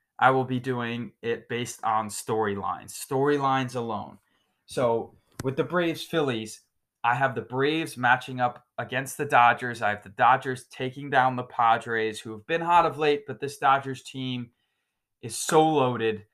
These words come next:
and so deep. And yeah, I, I, I just think Freddie Freeman left the Braves after they won the World Series last year. That's too good of a storyline to pass up. Kenley Jansen, the closer for the Dodgers, they let him go, and he's now the closer for the Braves.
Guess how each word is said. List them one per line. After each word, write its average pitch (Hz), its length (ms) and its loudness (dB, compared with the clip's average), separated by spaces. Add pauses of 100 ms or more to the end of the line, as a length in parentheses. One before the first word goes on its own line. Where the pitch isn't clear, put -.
(240)
and 98 120 -14
so 147 360 0
deep. 110 360 -10 (720)
And 104 420 -8 (1700)
yeah, 131 340 4
I, 120 80 8
I, 120 160 4
I 123 40 2
just 139 240 -8
think 120 240 -6 (580)
Freddie 156 360 -2
Freeman 131 500 -6 (240)
left 127 340 2
the 147 80 -2
Braves 127 540 -2
after 127 320 2
they 127 80 -6
won 127 200 -6
the 127 60 -6
World 123 280 -4
Series 117 420 -6
last 110 340 0
year. 107 200 -4
That's 113 260 -6
too - 240 -8
good 143 180 2
of 127 120 -2
a - 20 -6
storyline 123 720 -4
to 110 100 -16
pass 120 380 0
up. - 160 -12
Kenley 143 320 -4
Jansen, 139 500 -8
the 104 60 -10
closer 135 340 -6
for 123 140 -12
the 113 80 -12
Dodgers, 117 560 2
they 131 160 -2
let 135 220 0
him 123 200 -6
go, 156 300 4
and 123 100 -6
he's 131 240 -10
now 131 300 2
the 135 100 -4
closer 131 340 -8
for 131 140 -10
the 117 80 -8
Braves. 123 400 -2